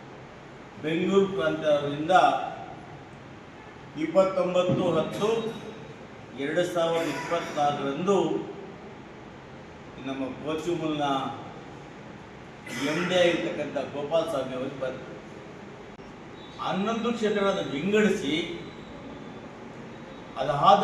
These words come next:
ನಂತರ ಸಭೆಯನ್ನು ಕರೆದು, ಸಭೆಯಲ್ಲಿ ಮಂಡಿಸಿ,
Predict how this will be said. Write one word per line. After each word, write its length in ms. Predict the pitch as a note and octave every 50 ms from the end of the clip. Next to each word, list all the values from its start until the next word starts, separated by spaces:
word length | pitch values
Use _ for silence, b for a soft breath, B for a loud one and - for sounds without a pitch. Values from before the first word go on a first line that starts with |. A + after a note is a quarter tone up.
| G#3 G3
ನಂತರ 300 | F#3+ F#3+ - G#3+ G#3 F3+ - - - - - - - - - - - - - - - - - - - - - - - - - - - - - - - -
ಸಭೆಯನ್ನು 500 | F#3 F#3+ G3 G3 A#3 B3 B3 A#3 A#3 A3 F#3 E3
ಕರೆದು, 280 | F#3 E3+ - - F3 F#3+ F#3 E3+
ಸಭೆಯಲ್ಲಿ 460 | F3 E3+ F3 F#3 G3 G3 G3 F#3 F3+ D#3+ D3+ D3
ಮಂಡಿಸಿ, 480 | D#3 F3+ G3+ G3 A3+ - - - -